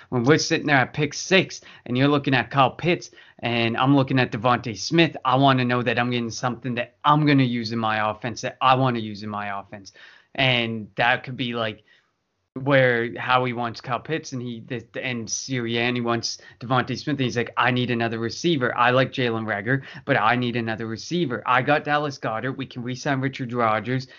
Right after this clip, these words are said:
but it doesn't feel like that's the direction that it's gonna go." It feels like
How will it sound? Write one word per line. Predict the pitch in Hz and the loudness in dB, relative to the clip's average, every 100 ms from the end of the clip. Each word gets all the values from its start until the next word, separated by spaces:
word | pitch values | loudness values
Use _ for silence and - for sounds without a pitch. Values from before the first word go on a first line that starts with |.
| _ - | _ -2
but | 123 | -2
it | 123 | 2
doesn't | 127 127 143 - _ | 0 2 -4 -8 _
feel | 156 135 131 120 98 98 - _ - | -2 2 2 2 0 -8 -18 _ -4
like | 123 117 | -2 0
that's | 123 117 - | 0 0 -2
the | 131 | -6
direction | 107 113 117 113 - 120 98 | -4 0 0 -2 -6 -6 -4
that | 123 107 _ _ | -6 -6 _ _
it's | 139 - | -8 -4
gonna | 143 127 | -2 -2
go." | 101 123 120 | 0 0 0
It | 110 | -2
feels | 147 170 147 | 0 0 2
like | 147 | 0